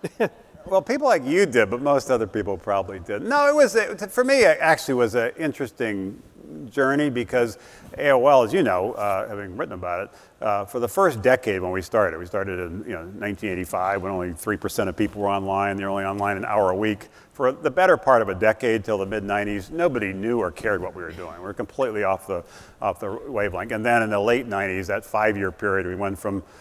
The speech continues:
Speaker 2: a million customers to twenty-five million, from a market cap of a billion dollars to a hundred fifty billion dollars. And so that was a pretty brief, you know, kind of, uh, you know, period. So,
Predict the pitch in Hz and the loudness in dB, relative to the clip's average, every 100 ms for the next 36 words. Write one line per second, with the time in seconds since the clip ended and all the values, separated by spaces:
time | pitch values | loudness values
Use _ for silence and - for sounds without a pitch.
0 | - 113 117 110 107 117 104 - 104 101 | -16 -4 0 0 2 2 2 0 -4 -4
1 | 98 - 113 104 117 104 104 107 107 107 | -6 -2 -2 0 2 2 2 0 0 -2
2 | 98 98 107 107 104 110 101 92 92 110 | -4 0 2 2 0 0 0 -4 -12 -14
3 | 90 113 113 110 107 107 104 101 110 98 | -4 -2 0 2 4 4 4 0 -2 0
4 | 113 - 101 107 107 107 104 101 104 104 | -2 -2 -2 0 0 0 0 2 2 0
5 | - - - - 123 104 120 127 127 110 | -4 -14 -20 -6 -6 0 2 4 2 2
6 | 117 - - 190 139 107 98 120 110 - | 0 -2 2 4 4 2 0 0 0 -2
7 | - 117 98 107 95 92 82 90 101 113 | -6 -6 -4 -4 -4 -4 -4 -4 -4 -6
8 | 85 - 107 95 85 - 101 92 | -8 -4 -2 -2 -4 -4 -2 0